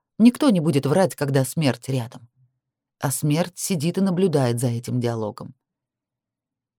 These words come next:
«Нет, клянусь!» испуганно возражает.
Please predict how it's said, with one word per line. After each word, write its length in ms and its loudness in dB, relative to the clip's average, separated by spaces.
«Нет, 420 4
клянусь!» 720 4
испуганно 520 -2
возражает. 640 -4